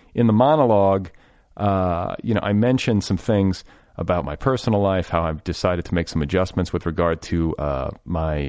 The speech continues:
intake of chemical substances, like just the daily drinking of wine, trying to get rid of that in my life.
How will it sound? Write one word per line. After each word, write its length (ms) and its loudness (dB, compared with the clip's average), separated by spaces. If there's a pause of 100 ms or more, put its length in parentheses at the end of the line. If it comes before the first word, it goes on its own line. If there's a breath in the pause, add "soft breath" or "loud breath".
intake 560 -2 (1080)
of 500 -4 (140)
chemical 320 0
substances, 680 -4 (260)
like 120 -8
just 260 -8
the 120 -2
daily 420 0
drinking 380 -2
of 80 -6
wine, 480 0
trying 220 0
to 60 -2
get 140 -4
rid 140 -2
of 80 -2
that 300 -2
in 100 -4
my 140 -4
life. 420 -2